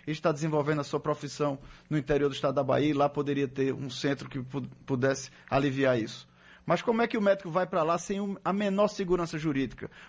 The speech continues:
Porque um promotor vai porque tem suporte do Estado para ir. Mas um médico, manda que o médico vá sem dar a menor garantia para o médico.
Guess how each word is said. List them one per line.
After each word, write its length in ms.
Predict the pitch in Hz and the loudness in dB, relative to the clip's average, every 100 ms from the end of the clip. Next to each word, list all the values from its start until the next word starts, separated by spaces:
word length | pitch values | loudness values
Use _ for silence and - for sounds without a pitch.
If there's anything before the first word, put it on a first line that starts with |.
| - | -8
Porque 220 | 156 180 | -2 2
um 100 | 175 | 2
promotor 500 | 180 202 202 202 220 | 2 2 2 2 2
vai 200 | 185 202 | 2 0
porque 260 | - 330 440 | -2 -4 -2
tem 160 | 427 | -2
suporte 460 | - 214 - 156 151 | -4 -4 0 0 0
do 60 | |
Estado 300 | 139 - 131 | -6 -2 -4
para 220 | 127 127 110 | -2 -2 -2
ir. 140 | 107 - - - - | -6 -16 -20 -16 -2
Mas 320 | 135 143 143 | 2 2 2
um 80 | 196 | -2
médico, 520 | 196 214 214 - 254 _ - - - 64 | 2 0 0 -10 -12 _ -20 -20 -20 -12
manda 380 | 127 143 175 175 | -4 0 2 0
que 100 | 175 | 0
o 40 | |
médico 320 | 160 160 156 | 0 0 0
vá 260 | 156 160 208 - - | 0 2 0 -4 -12
sem 220 | - 180 | -4 0
dar 120 | 180 | 2
a 20 | |
menor 340 | 196 202 196 262 | 2 2 2 4
garantia 460 | 220 196 - 170 | 4 2 0 -4
para 200 | 165 147 | -2 -2
o 40 | 135 | -2
médico. 440 | 160 185 151 - | 0 0 -2 -14